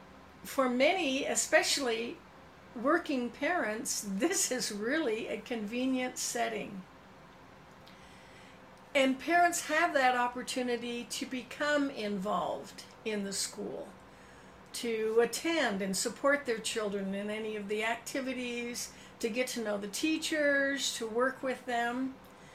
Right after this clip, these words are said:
This is important. A lot of research has been done on what is the best setting, what helps children learn most effectively.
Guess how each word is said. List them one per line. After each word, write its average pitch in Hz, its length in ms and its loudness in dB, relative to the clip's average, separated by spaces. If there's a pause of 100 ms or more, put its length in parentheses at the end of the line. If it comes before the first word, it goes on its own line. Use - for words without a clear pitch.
(520)
This 285 400 4
is 302 200 4
important. 254 800 2 (1120)
A 240 80 2
lot 302 240 6
of 254 180 -2
research 311 500 2
has 233 220 -2
been 226 320 -2
done 240 520 2 (100)
on 202 680 -2 (400)
what 302 160 10
is 320 240 0
the 240 100 0
best 254 400 0
setting, 208 380 0
what 311 160 2
helps 262 480 -2
children 233 580 -2
learn 220 300 -2
most 247 360 0
effectively. - 1000 -6